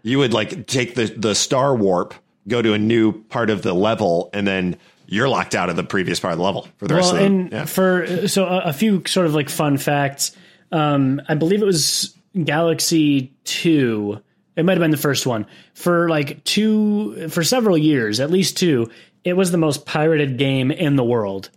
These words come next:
Speaker 1: Why?
Speaker 2: Which I, I have no idea. And I feel like that'd be a hard one to pirate because it's a Wii. Like, you need to have the motion controls.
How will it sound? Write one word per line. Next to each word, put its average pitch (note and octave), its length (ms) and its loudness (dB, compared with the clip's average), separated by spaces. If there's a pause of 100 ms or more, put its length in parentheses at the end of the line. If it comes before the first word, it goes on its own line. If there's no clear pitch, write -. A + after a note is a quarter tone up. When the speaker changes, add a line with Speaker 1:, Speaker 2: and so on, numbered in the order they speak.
(260)
Speaker 1:
Why? B2 480 -2
Speaker 2:
Which D#3+ 200 2 (120)
I, F3+ 160 -6
I F#3 140 -2
have A#3+ 140 2
no B3 140 4
idea. A#3 260 2
And F#3+ 160 2
I G3 120 -2
feel C4+ 160 0
like D4+ 80 0
that'd C#4+ 120 0
be C4 100 2
a G3 40 2
hard G3 220 0
one A3+ 140 0
to D#3+ 60 0
pirate G3 460 -2
because D#3 460 -2 (580)
it's G3 160 -2
a F3 40 0
Wii. C3+ 420 0
Like, C3+ 180 0
you D3+ 80 2
need G3+ 260 2
to F3+ 60 2
have F3+ 220 0
the D3+ 60 0
motion E3 360 0
controls. A2 640 -6